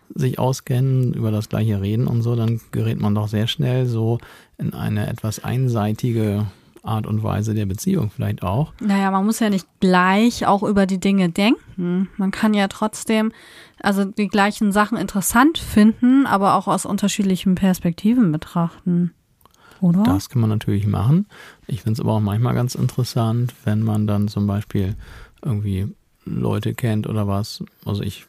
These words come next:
Speaker 1: war jetzt nicht mit so vielen verschiedenen Menschen fest zusammen, darum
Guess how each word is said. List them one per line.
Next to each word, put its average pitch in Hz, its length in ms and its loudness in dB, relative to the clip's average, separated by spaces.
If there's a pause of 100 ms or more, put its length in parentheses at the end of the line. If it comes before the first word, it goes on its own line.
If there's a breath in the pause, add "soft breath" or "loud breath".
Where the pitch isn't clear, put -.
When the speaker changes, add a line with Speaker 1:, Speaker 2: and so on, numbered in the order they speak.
Speaker 1:
war 110 100 -2
jetzt 101 180 -6
nicht 107 160 -2
mit 107 140 -2
so 107 160 -2
vielen 117 280 -4
verschiedenen 120 600 -2
Menschen 107 420 0
fest - 340 -6
zusammen, 123 460 0
darum 104 320 0